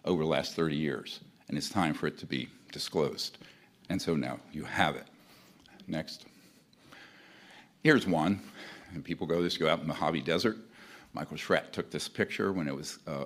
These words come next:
okay to fly near it in a pro-, small private plane. It is the, a site for the Lockheed Range underground entrance. What's in there? Well, there are man-made,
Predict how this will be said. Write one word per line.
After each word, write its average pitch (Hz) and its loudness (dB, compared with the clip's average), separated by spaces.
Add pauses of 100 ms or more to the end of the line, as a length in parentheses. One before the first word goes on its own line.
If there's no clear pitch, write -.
okay 82 -4
to - -4
fly 82 -2
near 92 2
it 107 0
in 76 -2
a 71 -6
pro-, 80 -2
small 82 -6
private 71 -4
plane. 120 2 (500)
It 78 0
is 78 2
the, 71 0 (340)
a - -10
site 92 2 (520)
for 87 2
the 71 0
Lockheed 85 4
Range 98 6 (180)
underground 90 4 (120)
entrance. - -4 (880)
What's 127 0
in 101 6
there? 69 -2 (520)
Well, 90 8
there 92 2
are 87 10
man-made, 90 6